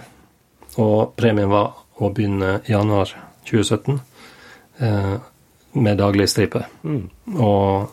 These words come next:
Speaker 1: det, ja, den går fortsatt i Dagbladet. Selv om de har sluttet med daglig stripe, så, så går den nå på lørdager.
Speaker 2: Så da er vel den, begynner å bli fire-fem år gammel nå, serien?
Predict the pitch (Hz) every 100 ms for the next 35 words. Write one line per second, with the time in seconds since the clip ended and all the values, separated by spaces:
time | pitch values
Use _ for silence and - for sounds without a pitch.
0 | - 110 110 131 - _ _ - 156 -
1 | - - 135 123 117 113 104 123 123 113
2 | 107 101 107 104 - _ - - - -
3 | - - - _ _ _ - - 107 101
4 | 98 98 101 90 104 - 101 - 101 92
5 | 104 113 104 - 85 101 - 95 92 -
6 | - - 104 104 98 92 98 90 98 98
7 | - - _ _ _ _ _ _ _ _
8 | - - - _ - 123 131 113 101 127
9 | 117 107 107 107 110 113 117 107 104 107
10 | 104 101 101 101 104 - - - 104 117
11 | 151 196 170 170 - _ _ _ _ _
12 | _ _ _ - 120 123 123